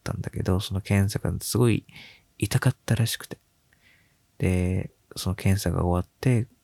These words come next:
お父さん車で迎えに来て、で、後部座席の娘を乗せて、じゃあ走り出そうって言った時に、「ああ、一回泣こう」って言って、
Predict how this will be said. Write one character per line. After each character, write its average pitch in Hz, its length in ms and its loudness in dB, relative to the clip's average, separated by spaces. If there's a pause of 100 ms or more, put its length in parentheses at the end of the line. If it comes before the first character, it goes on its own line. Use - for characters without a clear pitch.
(360)
お - 60 -4
父 - 140 -4
さ - 100 -6
ん 104 40 -10
車 92 280 -4
で 95 60 -4
迎 92 260 -4
え 92 40 -2
に 98 120 -4
来 - 140 -20
て、 135 400 2 (420)
で、 - 120 -4
後 90 260 0
部 85 100 4
座 87 80 2
席 92 340 -4
の - 240 -6
娘 92 400 -2
を 82 40 -2
乗 - 100 -6
せ - 180 -4
て、 147 380 2
じ - 140 -8
ゃ - 80 -4
あ - 80 -6
走 - 240 -2
り 82 60 4
出 87 40 0
そ 95 120 0
う - 20 2
っ - 40 0
て - 120 -20
言 - 80 -8
っ - 40 -10
た - 0 -
時 - 220 -4
に、 110 240 2 (640)
「あ 110 260 6
あ、 104 60 6
一 104 200 2
回 110 180 4
泣 104 160 4
こ 120 180 4
う」 - 40 4
っ - 20 -20 (320)
て - 80 -10
言 - 100 -6
っ - 60 -20 (180)
て、 127 320 2